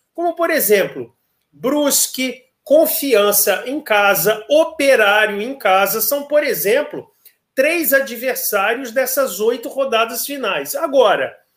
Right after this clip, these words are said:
eles só passam a ser fáceis ou teoricamente menos complicados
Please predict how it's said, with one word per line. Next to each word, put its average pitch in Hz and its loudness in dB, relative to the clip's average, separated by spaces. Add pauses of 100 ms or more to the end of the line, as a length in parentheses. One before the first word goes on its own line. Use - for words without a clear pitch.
(600)
eles 320 0
só 302 0
passam 311 2
a 262 0
ser - -2 (460)
fáceis 185 -4
ou 202 -4
teoricamente 202 -2
menos 208 -2
complicados 185 -6